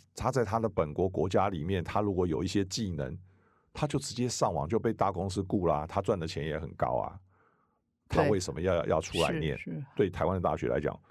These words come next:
Speaker 1: 可能我们也要跟这个谭波大学校长所呼吁的一样，我们是不是需要思考，我们提出来的课程的内容是不是有些东西要改变？
Speaker 2: 嗯。
Speaker 1: 我们是不是要与时俱进？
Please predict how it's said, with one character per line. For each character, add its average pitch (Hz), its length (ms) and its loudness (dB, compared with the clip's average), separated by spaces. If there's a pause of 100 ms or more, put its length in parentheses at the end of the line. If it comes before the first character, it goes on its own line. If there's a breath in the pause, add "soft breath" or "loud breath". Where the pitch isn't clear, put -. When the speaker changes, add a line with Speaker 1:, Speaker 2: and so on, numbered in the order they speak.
(300 soft breath)
Speaker 1:
可 - 180 0
能 87 140 -2
我 80 120 2
们 73 140 -2
也 73 100 2
要 87 300 2
跟 90 260 -2 (220)
这 80 180 0
个 73 280 -2 (340)
谭 85 140 0
波 95 120 4
大 85 140 4
学 80 120 -2
校 85 160 2
长 71 160 -2
所 71 140 0
呼 101 240 0
吁 85 60 0
的 65 120 2
一 67 80 -4
样， 78 160 2
我 71 80 0
们 69 140 -4
是 - 160 -4
不 82 80 -4
是 90 160 -4
需 90 180 -2
要 78 100 4
思 - 280 -6
考， - 300 -4 (460 soft breath)
我 - 100 -4
们 82 120 -2
提 92 200 -2
出 101 160 2
来 82 100 4
的 82 160 2
课 - 300 0
程 80 200 -4
的 82 100 0
内 104 240 2
容 73 220 0
是 - 120 -4
不 78 60 -4
是 82 140 -2
有 57 140 -2
些 80 100 0
东 76 160 -2
西 76 120 -4
要 65 120 2
改 - 260 -4
变？ - 220 -2 (160)
Speaker 2:
嗯。 175 340 4
Speaker 1:
我 135 120 0
们 80 100 -4
是 98 140 -2
不 92 60 -2
是 98 140 0
要 82 140 4
与 69 140 -4
时 92 180 -6
俱 98 220 -2
进？ 92 260 -2